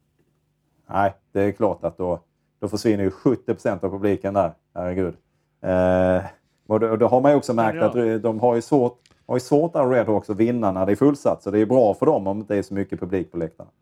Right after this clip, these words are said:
Speaker 1: Eh, om vi nu ska, om vi nu ska gå in på det
Speaker 2: Nej, det,
Speaker 1: spåret. Men
Speaker 2: det,
Speaker 1: vi, vi kan
Speaker 2: det är en myt,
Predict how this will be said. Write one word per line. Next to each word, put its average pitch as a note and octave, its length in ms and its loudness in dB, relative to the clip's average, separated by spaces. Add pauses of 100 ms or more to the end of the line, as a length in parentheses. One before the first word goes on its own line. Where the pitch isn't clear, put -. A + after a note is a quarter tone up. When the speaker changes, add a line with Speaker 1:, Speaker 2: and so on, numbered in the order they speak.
(560)
Speaker 1:
Eh, - 400 -14
om F2+ 100 -8
vi F#2 60 -4
nu F#2 120 -2
ska, E2+ 260 -2 (100)
om G#2+ 140 -6
vi A#2 60 0
nu A#2 100 2
ska A2 120 -2
gå G#2+ 120 2
in G#2+ 100 0
på G#2 80 -2
det G2+ 60 2
Speaker 2:
Nej, C3+ 80 0
det, E3+ 100 -4
Speaker 1:
spåret. - 320 -4
Men B2+ 100 0
Speaker 2:
det, D3 60 4
Speaker 1:
vi, D#3 180 4
vi D3+ 100 -4
kan D3 160 -10 (600)
Speaker 2:
det E3 80 -14
är E3 40 -6
en E3 80 -6
myt, F#3 320 -4